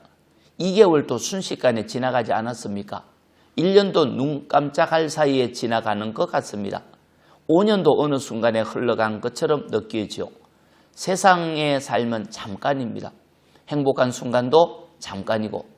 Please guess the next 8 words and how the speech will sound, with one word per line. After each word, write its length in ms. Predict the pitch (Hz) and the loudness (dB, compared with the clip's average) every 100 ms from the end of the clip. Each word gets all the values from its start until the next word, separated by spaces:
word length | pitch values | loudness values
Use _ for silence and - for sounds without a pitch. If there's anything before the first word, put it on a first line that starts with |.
| _ _ | _ _
아프고 400 | 107 - 120 117 | -6 -4 -2 -2
슬픈 420 | 113 127 123 165 | -2 -6 -4 -6
순간도 560 | 156 147 135 123 123 110 | -4 -2 0 0 0 -4
잠깐입니다. 840 | - 113 98 - 127 107 101 80 - _ _ _ _ | -6 -10 -4 -2 -2 -4 -8 -10 -16 _ _ _ _
잠시 440 | - 131 180 208 | -4 -2 0 -2
스쳐가는 600 | 156 170 - 151 131 127 120 | 0 -2 0 2 4 2 -2
세상의 520 | 131 117 117 117 110 | -4 -2 -4 -2 -4
삶보다 680 | - 107 101 104 123 151 | -4 -8 -4 2 4 4